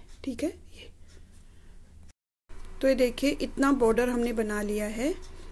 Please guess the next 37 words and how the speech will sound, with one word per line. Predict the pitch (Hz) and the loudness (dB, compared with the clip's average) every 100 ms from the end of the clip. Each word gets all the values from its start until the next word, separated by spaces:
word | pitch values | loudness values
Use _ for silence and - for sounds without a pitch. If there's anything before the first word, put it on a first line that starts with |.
| - - - - - - - - | -12 -12 -12 -12 -10 -12 -4 6
आप | 262 285 | 8 8
अपने | 285 320 | 10 10
हिसाब | 302 277 254 | 10 8 6
से | 294 | 6
बना | 254 233 226 | 6 6 4
लीजिए। | 226 233 | 4 6
अगर | 285 247 | 6 6
आपको | 233 226 247 | 4 2 2
बॉर्डर | 220 226 240 | 4 4 4
ज्यादा | 233 247 247 | 4 4 4
चाहिए | 247 240 233 311 | 4 4 4 2
तो | - | 2
देख | 202 214 196 | 2 2 2
लीजिए, | 208 214 | 0 2
ये | 220 233 | 4 4
सवा | 247 240 240 | 4 2 6
इंच | 254 254 254 | 6 4 2
का | - | 0
बॉर्डर | 226 220 202 233 | 2 2 2 2
हमने | 233 233 | 2 2
बना | 220 214 214 | 0 0 0
लिया | 214 220 | 4 4
है | 220 240 339 - - - - - - - | 4 0 -4 -6 -16 -16 -14 -14 -2 4
लगभग। | 240 220 277 277 - - - | 4 8 8 6 0 -6 4
ये | 262 | 6
देखिए, | 262 262 285 | 8 6 6
मैं | 285 | 8
बार | 247 226 | 6 6
बार | 254 | 6
बता | 254 247 226 | 4 4 4
रही | 220 | 6
हूँ | |
आपको, | 220 - 285 | 4 4 8
ये | 302 | 10
मोटी | 262 226 247 254 | 8 6 4 2
ऊल | 240 226 | 4 4
है | 233 | 2